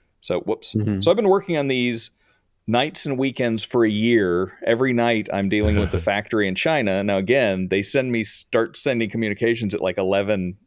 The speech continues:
Speaker 1: twelve at night
Speaker 3: Right.
Speaker 1: because it's their
Speaker 2: <laughs> Oh, no.
Speaker 1: morning.
Speaker 2: Yeah.
Speaker 3: That's fun.
Speaker 1: And then I stay up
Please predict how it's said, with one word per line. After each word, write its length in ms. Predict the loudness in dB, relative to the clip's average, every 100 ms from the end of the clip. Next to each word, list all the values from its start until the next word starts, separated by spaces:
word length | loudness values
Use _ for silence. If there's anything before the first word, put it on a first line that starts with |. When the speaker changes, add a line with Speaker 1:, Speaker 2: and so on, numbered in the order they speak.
| -6
Speaker 1:
twelve 300 | 0 0 0
at 80 | -2
night 340 | -2 -2 -6 -10 -8
Speaker 3:
Right. 160 | -2 0
Speaker 1:
because 260 | 4 4
it's 180 | 6 4
their 140 | 6 4
Speaker 2:
<laughs> 0 |
Oh, 40 |
no. 60 | 4
Speaker 1:
morning. 360 | 4 4 0
Speaker 2:
Yeah. 40 | -2 -6 -6
Speaker 3:
That's 160 | -6 -4
fun. 280 | -4 -6 -10 _ -2
Speaker 1:
And 160 | 2
then 140 | 2 2
I 120 | -2
stay 320 | 0 2 4
up 260 | 4 0